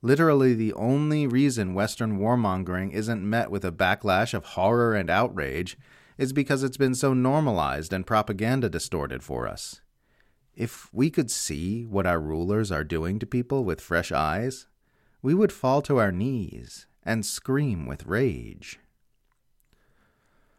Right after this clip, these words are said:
War is the single worst thing in the world. It is the most insane things humans do,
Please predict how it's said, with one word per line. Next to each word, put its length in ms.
War 400
is 180
the 140
single 500
worst 400
thing 320
in 160
the 80
world. 560
It 160
is 200
the 100
most 340
insane 640
things 640
humans 360
do, 380